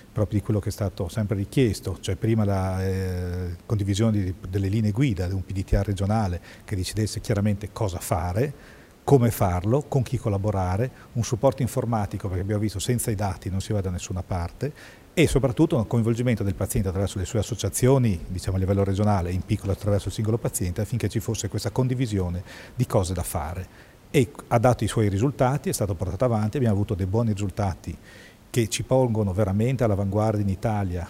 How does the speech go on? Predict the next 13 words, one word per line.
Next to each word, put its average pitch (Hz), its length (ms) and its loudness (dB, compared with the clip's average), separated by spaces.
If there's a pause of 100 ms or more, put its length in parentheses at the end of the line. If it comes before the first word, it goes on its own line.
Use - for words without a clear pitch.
abbiamo 101 300 -2
dei 101 180 0
risultati 101 500 0
migliori 107 540 2
del 92 140 -2
benchmarking 98 720 -2
nazionale, 92 720 -4 (340)
solo 131 300 4
con 131 140 0
un 98 120 2
anno 98 200 2
di 87 100 -4
attività. 90 500 -6